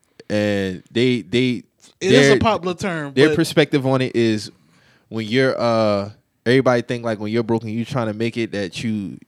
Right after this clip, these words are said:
Speaker 1: you invented some shit. So you basically looking for kinda like a out.
Speaker 2: Nah. The up, if it's up and stuck is a very popular term. Correct.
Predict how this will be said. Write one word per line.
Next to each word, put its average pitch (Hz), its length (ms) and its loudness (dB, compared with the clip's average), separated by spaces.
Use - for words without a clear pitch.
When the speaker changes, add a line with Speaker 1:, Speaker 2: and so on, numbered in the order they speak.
Speaker 1:
you 113 180 0
invented 107 360 -2
some 98 160 -12
shit. - 340 -12
So 92 360 -10
you 113 180 -2
basically 113 360 -6
looking 107 200 -8
for 95 420 -6
kinda 113 300 -6
like 104 220 -8
a 90 180 -12
out. 98 260 -8
Speaker 2:
Nah. 151 680 -10
The 196 280 0
up, 277 320 -4
if 208 160 -8
it's 226 200 -12
up 220 160 -8
and 190 100 -8
stuck 196 380 -4
is 151 180 -8
a 143 80 -8
very 147 320 -4
popular 131 340 -6
term. 120 460 -10
Correct. 131 500 -8